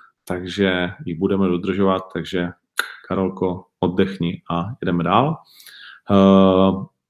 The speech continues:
stejně tak by se rád vrátil brzo Kuba Rohna, což se určitě také domluvíme. Petrášek versus Kimball, zklamání večera pro nás všechny.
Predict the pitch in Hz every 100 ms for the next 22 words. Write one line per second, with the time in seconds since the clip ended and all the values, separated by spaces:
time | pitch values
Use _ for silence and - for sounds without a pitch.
0 | - - 135 139 143 131 131 135 127 120
1 | 120 120 123 120 120 107 110 107 107 104
2 | 104 110 92 87 101 117 120 117 - -
3 | - 98 95 - 90 90 92 85 85 85
4 | 82 80 - _ _ - - _ _ _
5 | _ _ _ - 160 180 170 180 165 147
6 | 135 - 156 156 156 151 151 - 139 151
7 | 156 143 131 131 143 139 - 135 131 120
8 | - 131 135 139